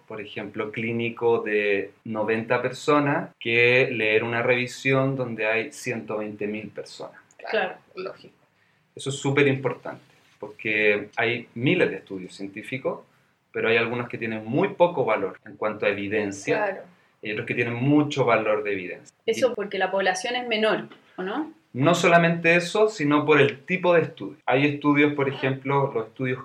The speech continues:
Speaker 1: clínicos,
Speaker 2: Ujú.
Speaker 1: que es que se observan condiciones específicas de personas que tienen patologías. Normalmente se hacen dos grupos.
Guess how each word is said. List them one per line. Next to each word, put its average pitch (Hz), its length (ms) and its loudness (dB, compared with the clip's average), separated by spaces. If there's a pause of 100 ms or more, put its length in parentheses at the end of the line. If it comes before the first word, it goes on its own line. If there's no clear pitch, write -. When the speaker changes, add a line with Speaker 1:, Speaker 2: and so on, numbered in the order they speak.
Speaker 1:
clínicos, 156 760 -2 (300)
Speaker 2:
Ujú. 233 440 -8
Speaker 1:
que 110 120 -6
es 110 140 -6
que 117 360 -2
se - 160 -6
observan 120 600 0
condiciones 131 800 0
específicas 143 840 -4 (100)
de 117 280 -4
personas 147 760 0
que 123 100 -6
tienen 120 360 -2
patologías. - 840 -2
Normalmente 120 680 0
se 135 160 -2
hacen 127 400 -2
dos 160 200 4
grupos. 160 360 0